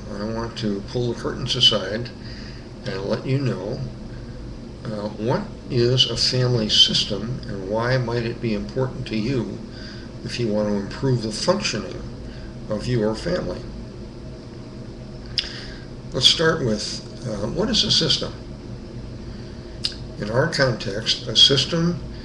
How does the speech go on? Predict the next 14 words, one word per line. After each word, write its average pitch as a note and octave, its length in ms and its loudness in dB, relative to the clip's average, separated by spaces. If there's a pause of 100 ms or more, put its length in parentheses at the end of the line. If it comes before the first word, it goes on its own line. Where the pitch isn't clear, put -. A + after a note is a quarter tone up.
(460)
is G#2+ 460 0
a - 60 -2
group C3 340 2
of A2+ 240 2 (240)
what A2+ 140 -4
can A#2+ 160 2
be A#2 100 0
called G#2 400 0
elements A#2 720 2 (800)
that G#2+ 220 0 (160)
interact B2+ 500 4
with G#2+ 100 -2
each A2 220 0
other G2+ 320 0